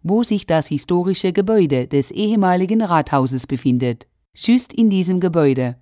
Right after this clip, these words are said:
an der Ecke Calle de Gaspar Becerra, lebte Antonio Machado gemeinsam mit seiner Mutter. Heute ist das Gebäude in privater Hand. Eine schlichte Keramiktafel informiert den Besucher darüber, dass hier der Dichter gelebt hat.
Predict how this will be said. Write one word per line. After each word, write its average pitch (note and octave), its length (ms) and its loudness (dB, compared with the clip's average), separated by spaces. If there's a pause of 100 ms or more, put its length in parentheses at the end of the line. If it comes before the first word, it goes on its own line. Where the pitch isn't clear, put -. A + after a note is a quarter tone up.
(120)
an D3+ 160 0
der D3 160 0
Ecke E3 320 -2
Calle G3+ 420 2
de E3 140 0
Gaspar F3 640 -2
Becerra, E3+ 680 -2 (140)
lebte G3 420 0
Antonio D#3+ 520 0
Machado F3+ 640 0
gemeinsam G#3 580 2
mit A#3 160 -2
seiner D3+ 300 2
Mutter. C3+ 500 0 (380)
Heute E3+ 260 2
ist E3 340 0
das C#3 160 -4
Gebäude F3 440 2
in F#3 240 -2
privater D#3 580 -2
Hand. B2 320 -4 (380)
Eine D#3 320 4
schlichte G3 380 -4
Keramiktafel F3+ 880 0
informiert G3+ 720 0
den D3+ 160 0
Besucher C3 420 -2
darüber, D#3 580 0 (120)
dass D3+ 180 -4
hier A#3 320 -4
der B3 160 0
Dichter F3+ 400 -2
gelebt D#3 420 0
hat. B2 300 -4